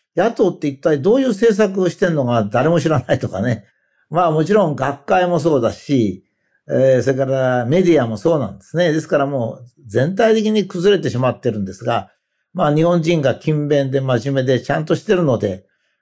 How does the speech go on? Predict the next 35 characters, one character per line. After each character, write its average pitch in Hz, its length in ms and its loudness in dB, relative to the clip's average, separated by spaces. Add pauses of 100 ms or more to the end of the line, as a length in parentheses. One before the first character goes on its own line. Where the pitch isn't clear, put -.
ま 120 120 -4
あ - 40 -4
国 156 200 2
と 175 120 0
し - 60 -4
て 262 120 -4
は 170 160 2
一 120 320 -4
応 190 140 4
の 196 160 2
体 143 200 2
裁 151 180 2
を 143 60 -2
整 156 340 -4
え 143 80 0
て 135 120 -4
る 131 60 0
っ - 20 -4
て 127 200 -14
い 113 40 -2
う、 110 40 -4
ま 110 120 -2
あ - 20 -8
そ 180 240 0
う 175 40 2
い 170 120 0
う 165 100 0
時 127 140 -2
代 147 200 2
に 127 60 0
な 117 100 0
り 131 80 0
ま 135 120 -2
し - 80 -10
た。 - 200 -16